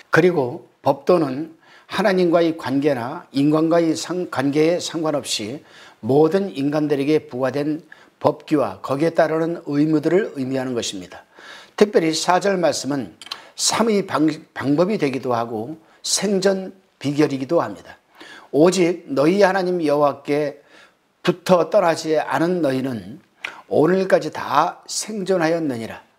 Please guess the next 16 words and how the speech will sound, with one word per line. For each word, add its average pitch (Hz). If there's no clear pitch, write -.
앞절 170
삼 240
절에서 208
바알부올의 147
일을 156
언급하고 131
있는데 113
이스라엘 180
백성이 165
시딤에 196
맞물렸을 139
때 151
발람의 170
꾀를, 202
꾀에 208
빠져서 165